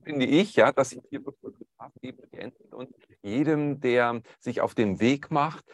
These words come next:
eben es leichter fällt als noch vor zehn, zwanzig Jahren oder vielleicht auch sogar vor fünf Jahren. Das heißt, wir sind jetzt in einer Zeit, äh, von der ja immer wieder auch gesprochen wurde, in alten Kulturen, Zeit der Transformation,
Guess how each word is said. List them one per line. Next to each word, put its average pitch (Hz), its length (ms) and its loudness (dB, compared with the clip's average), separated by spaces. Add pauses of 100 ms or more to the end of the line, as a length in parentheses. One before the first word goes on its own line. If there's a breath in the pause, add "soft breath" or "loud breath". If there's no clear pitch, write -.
(220 soft breath)
eben 127 280 2
es - 200 -6
leichter 131 500 2
fällt 123 300 -2
als - 240 -4
noch 117 140 0
vor 113 180 -2
zehn, 117 420 -2
zwanzig 104 400 -4
Jahren 98 380 2
oder 104 240 4
vielleicht 101 280 0
auch 113 160 -2
sogar 110 360 2
vor 107 180 -4
fünf 160 220 -2
Jahren. 76 240 -6 (280 loud breath)
Das - 180 0
heißt, 117 280 2
wir 110 240 4
sind 139 220 0
jetzt 139 200 -4
in 123 140 -4
einer 110 460 0
Zeit, 127 560 -2 (280 soft breath)
äh, 127 180 6
von 123 180 0
der 127 140 2
ja 120 100 4
immer 127 260 -2
wieder 123 180 0
auch - 140 0
gesprochen 131 480 -4
wurde, 123 200 0
in 117 100 -2
alten 123 320 0
Kulturen, 139 580 -4
Zeit 117 260 -4
der 117 100 -4
Transformation, 117 960 -4